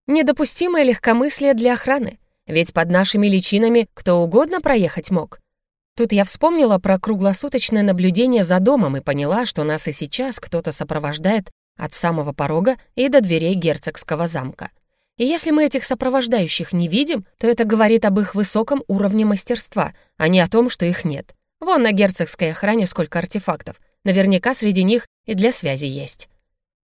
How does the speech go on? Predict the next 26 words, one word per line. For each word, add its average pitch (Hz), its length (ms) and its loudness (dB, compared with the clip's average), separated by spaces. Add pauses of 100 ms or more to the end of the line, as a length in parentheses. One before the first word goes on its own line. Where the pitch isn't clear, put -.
(240)
Мысль, 262 380 0
что - 180 -4
я 170 120 0
нахожусь 185 420 0
под - 180 -8
постоянным 185 600 0
наблюдением, 151 640 0 (180)
окончательно 180 680 -2
испортила 185 680 -4
мое 160 380 -2 (180)
и 254 80 0
без 247 160 2
того 254 220 4
не 262 100 4
слишком 196 460 0
радужное 165 420 -2
настроение, 175 680 -2 (200)
на 160 120 -2
которое 165 300 6
уже 160 140 2
никак 175 360 0
не 220 100 2
повлияла 180 560 2 (180)
встреча 151 440 -2
с 147 40 -4
женихом. 156 500 -4